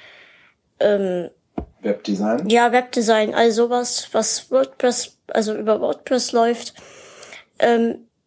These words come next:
Speaker 1: ich suche da jemand, der mir hilft. Ich habe auch kein Problem, denjenigen zu bezahlen,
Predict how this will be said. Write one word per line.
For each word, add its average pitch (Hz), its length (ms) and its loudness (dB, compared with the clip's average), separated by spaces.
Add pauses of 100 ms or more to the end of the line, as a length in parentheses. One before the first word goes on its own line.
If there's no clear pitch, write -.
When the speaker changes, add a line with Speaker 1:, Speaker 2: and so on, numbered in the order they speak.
(460)
Speaker 1:
ich - 340 0
suche 302 240 2
da 254 120 4
jemand, 247 400 0
der 233 100 4
mir 233 160 2
hilft. 226 400 0
Ich 240 160 0
habe 277 160 0
auch 262 120 -4
kein 285 260 0
Problem, 254 420 0
denjenigen 214 560 -2
zu 202 140 -2
bezahlen, 185 560 -4